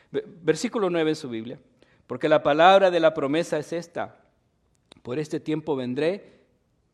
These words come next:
y Sara tendrá un hijo", es lo que acabamos de ver. Ahora, mis hermanos, Pablo estaba anticipando que alguien dijera que la elección de Isaac,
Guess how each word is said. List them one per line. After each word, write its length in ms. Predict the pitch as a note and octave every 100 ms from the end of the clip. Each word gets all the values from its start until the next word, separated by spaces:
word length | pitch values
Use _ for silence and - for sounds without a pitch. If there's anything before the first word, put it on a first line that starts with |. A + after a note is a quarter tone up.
| _
y 80 | C3
Sara 340 | D3+ C3 C3+
tendrá 480 | C#3 A#2 G#2 G#2+ - -
un 200 | G#2+ A#2+
hijo", 300 | D3 - -
es 60 |
lo 120 | C3
que 80 | C3
acabamos 500 | B2+ A#2 A2+ A#2+ A2+
de 120 | A#2
ver. 220 | A2+ F3 - _ _ _ _ _ _ _ _
Ahora, 260 | - D3+ G3
mis 160 | F#3 F3+
hermanos, 320 | E3 F#3 F3+
Pablo 320 | E3+ F3+ G3
estaba 480 | F#3+ F3 F3 E3+ -
anticipando 960 | D3 D3+ D#3+ D3 C3+ D#3+ F3+ E3 A#2 B2 _ _ _ _ _ _ _ _ -
que 160 | D#3
alguien 520 | D#3 F3 F#3 F3+ E3+
dijera 640 | D3+ C#3 D3 D3 C#3 B2+ - _ _ _ _ _ _ _ _
que 140 | - D#3+
la 240 | D3+ C#3+
elección 800 | E3+ D#3 D3 - - G3 D#3+ A2 G2 _ _ _
de 260 | B2+ C#3+ D3+
Isaac, 720 | D3+ C#3+ - G3 C3+ G2+ -